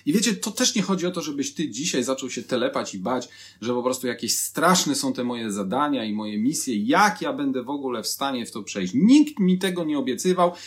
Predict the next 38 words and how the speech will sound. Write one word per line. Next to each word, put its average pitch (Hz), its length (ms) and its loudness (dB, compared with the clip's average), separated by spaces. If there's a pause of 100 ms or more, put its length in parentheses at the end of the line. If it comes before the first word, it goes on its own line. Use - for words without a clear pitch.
(140)
ja 151 100 2
się 147 180 2
nie 165 200 6
na 214 140 4
to 196 140 0
pisałem, 180 600 2 (240)
nie 175 380 6
coś, 208 280 2
nie 196 180 6
coś 208 220 0
takiego, 180 800 0
nie 185 180 6
o 202 40 2
coś 185 160 -2
takiego 165 360 0
mi 160 100 -8
chodziło, 175 480 4
ja 135 120 2
chciałem 180 380 0
po 135 120 -4
prostu 160 320 0
zbawienia. 127 640 2 (160)
Ja 135 80 0
chciałem, 190 500 2
chciałam 160 580 2
iść 156 200 -4
do 147 100 2
nieba, 151 520 2 (560)
a - 80 0
nie 170 180 10
przechodzić 185 520 2
przez 131 200 -4
jakieś 175 360 0
tu 151 100 -10
katusze 151 500 2
na 135 120 2
ziemi. 101 380 0 (640)
Jakieś - 600 2